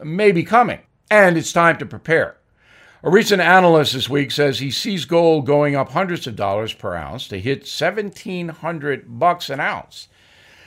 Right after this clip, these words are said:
That's why I recommend that you contact the Hartford Gold Group now to learn more. To get you started, the Hartford Gold Group will give you a free silver coin.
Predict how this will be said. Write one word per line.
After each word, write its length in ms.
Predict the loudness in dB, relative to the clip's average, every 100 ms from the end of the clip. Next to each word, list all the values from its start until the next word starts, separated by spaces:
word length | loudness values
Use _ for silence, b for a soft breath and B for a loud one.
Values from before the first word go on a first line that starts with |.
| b
That's 140 | -6 0
why 180 | 4 6
I 60 |
recommend 480 | 6 4 6 6 6
that 100 | 2
you 120 | 0
contact 500 | 2 2 4 2 2
the 80 | 0
Hartford 560 | 0 2 2 2 -8 -4
Gold 300 | -2 -2 -2
Group 340 | 0 0 -2
now 480 | -2 -2 -2 -8 -12 _ _ _ -4
to 80 | 2
learn 280 | 4 4
more. 340 | -2 -6 -12 _ _ _ _ -16
To 100 | 2
get 180 | 4 4
you 120 | -2
started, 420 | 2 4 4 0
the 120 | 0
Hartford 420 | 2 2 0 -4
Gold 240 | -2 -2 -2
Group 280 | -4 -4 -4
will 140 | -8
give 320 | -4 -4 -4
you 280 | -4 -6 -6
a 100 | -8
free 680 | -12 -10 -6 -4 -6 -10 -16 _
silver 440 | -14 -4 -4 -4
coin. 440 | -10 -8 -6 -6